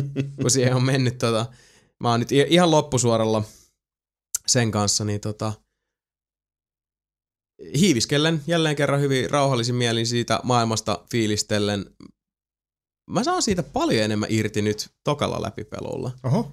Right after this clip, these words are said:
Speaker 2: Ihan vaan siitä tunnelmasta ja jotenkin, et kun vähän kaikki paikat on
Speaker 1: Okei.
Speaker 2: tuttuja ja mä tiedän, että mitä, mitä eteen tulee. Sulla on se tietty määrä
Speaker 1: Mm.
Speaker 2: niitä pää- ja sivutehtäviä ja
Speaker 1: Mm.
Speaker 2: se ei miksikään muutu. Loppujen lopuksi aika lineaarinen peli.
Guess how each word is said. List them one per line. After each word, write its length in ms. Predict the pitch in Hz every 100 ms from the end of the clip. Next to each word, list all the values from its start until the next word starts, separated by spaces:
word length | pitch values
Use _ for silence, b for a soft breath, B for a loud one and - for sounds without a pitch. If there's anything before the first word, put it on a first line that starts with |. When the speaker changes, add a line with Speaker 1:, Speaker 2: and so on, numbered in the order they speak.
| -
Speaker 2:
Ihan 160 | 151 160
vaan 160 | 156
siitä 200 | 151 143
tunnelmasta 680 | 165 160 127 104 101 101 -
ja 60 | 104
jotenkin, 280 | 107 107
et 160 | 107 - _ -
kun 140 | 113
vähän 180 | 123 123
kaikki 240 | 123 123 110
paikat 280 | 123 117
on 60 | 117
Speaker 1:
Okei. 100 | 131
Speaker 2:
tuttuja 340 | 143 143 113
ja 40 | 110
mä 80 | 113
tiedän, 300 | 123 117 113
että 140 | 104
mitä, 280 | 113 117 110
mitä 280 | 123 123 113
eteen 300 | 104 104 107
tulee. 240 | 101 107 104
Sulla 160 | 104
on 60 | 110
se 80 | 139
tietty 320 | 135 123 120
määrä 280 | 113 110 107
Speaker 1:
Mm. 60 |
Speaker 2:
niitä 160 | 110 -
pää- 200 | 110 107
ja 60 | 104
sivutehtäviä 800 | 104 107 104 101 - 101 117 -
ja 60 |
Speaker 1:
Mm. 220 | 90 92
Speaker 2:
se 140 | 104 104
ei 80 | 104
miksikään 340 | 107 - 107
muutu. 200 | 104 104
Loppujen 260 | 113 113 110
lopuksi 220 | 104 110
aika 180 | 107 107
lineaarinen 540 | 110 107 104 107 104
peli. 320 | 104 104 107